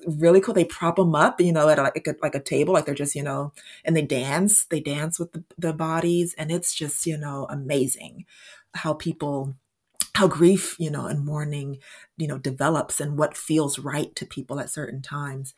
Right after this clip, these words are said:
And there are no wrong answers here. There's no right or wrong answer, as long as we're absolutely not, you know, doing harm to, to families and to, it's, it's that perception of harm that really matters as well too.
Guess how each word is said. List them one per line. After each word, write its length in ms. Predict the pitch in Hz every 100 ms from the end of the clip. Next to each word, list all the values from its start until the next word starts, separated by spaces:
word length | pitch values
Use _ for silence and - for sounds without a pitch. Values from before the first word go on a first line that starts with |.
| _
And 120 | 151
there 140 | 190 302
are 160 | 247
no 140 | 277 196
wrong 420 | 147 170 190 165
answers 500 | 160 196 - - -
here. 200 | - -
There's 200 | 135 143
no 120 | 165
right 300 | 233 147 165 -
or 140 | 147
wrong 300 | 139 139 123
answer, 460 | 127 120 - - - - - - -
as 80 | 165
long 160 | 175 170
as 120 | 151
we're 140 | 151
absolutely 480 | 151 139 - 143 143
not, 320 | 139 135 123
you 120 | 156 139
know, 280 | 127 127 -
doing 180 | 127 135
harm 640 | 135 147 143 135 131 135 135 _ -
to, 260 | 151 143 -
to 80 | 165
families 640 | - 151 151 143 139 139
and 100 | 143 -
to, 200 | 143 151
it's, 160 | -
it's 200 | - 175
that 180 | 180 -
perception 500 | 165 - 220 - 160
of 100 | 131
harm 320 | - 143 139
that 140 | 131 139
really 300 | 151 151 147
matters 460 | 139 127 127 127
as 160 | 127 -
well 240 | 127 117
too. 320 | - - 113